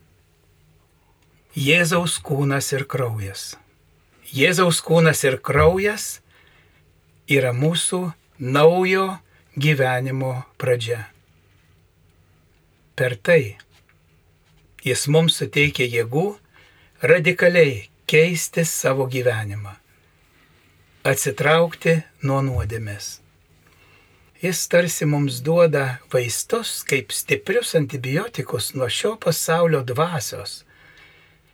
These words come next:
ir leidžia pažinti savo dvasią. Tačiau viskas priklauso, kiek tu tuo tiki.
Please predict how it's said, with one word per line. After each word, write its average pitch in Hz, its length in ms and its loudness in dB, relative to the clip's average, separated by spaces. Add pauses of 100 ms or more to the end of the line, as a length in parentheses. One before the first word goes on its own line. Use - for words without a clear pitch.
(280)
ir 156 120 6
leidžia 170 420 4
pažinti 160 680 0 (1160)
savo 131 440 -2
dvasią. - 560 -12 (1040)
Tačiau 139 320 0
viskas 151 440 -4
priklauso, 139 760 -4 (540)
kiek 160 420 2
tu 143 160 -4
tuo 113 360 -8 (1200)
tiki. 104 300 -8